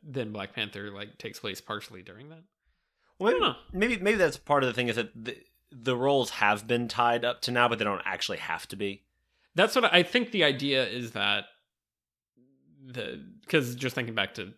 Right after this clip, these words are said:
Speaker 1: Black Panther and how that plays out, he challenges to be king, and the king's right is to get the Black Panther. Does, 'cause does he take the, does he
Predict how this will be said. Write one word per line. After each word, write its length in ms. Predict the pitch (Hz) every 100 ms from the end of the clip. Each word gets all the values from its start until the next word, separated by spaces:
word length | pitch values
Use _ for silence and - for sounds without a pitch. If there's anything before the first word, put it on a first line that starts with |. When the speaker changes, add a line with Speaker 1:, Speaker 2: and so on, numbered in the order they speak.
| -
Speaker 1:
Black 220 | 98 -
Panther 220 | 110 101
and 80 | 95
how 80 | 101
that 160 | 98 -
plays 220 | 107 98
out, 180 | 95 - _ _
he 180 | - 131
challenges 520 | 120 214 196 170 151
to 80 | -
be 100 | 135
king, 400 | 117 151 131 117
and 100 | 107
the 60 | 110
king's 420 | - 156 127 113
right 320 | 131 113 113
is 160 | 113 -
to 100 | - 131 _ 180 160
get 180 | 151 131
the 60 | 117
Black 280 | 120 104 -
Panther. 460 | 110 - 101 98 _ _ _ _ _ _ _ _ _ _
Does, 180 | 175 165 202 202
'cause 160 | 196 170
does 180 | 220 -
he 140 | 277
take 520 | - 220 226 226 185
the, 400 | 160 175 170 160 - _ _ _ _ _ _ _ _ _ _ _ _ _ - 165
does 180 | 156
he 340 | - 202 165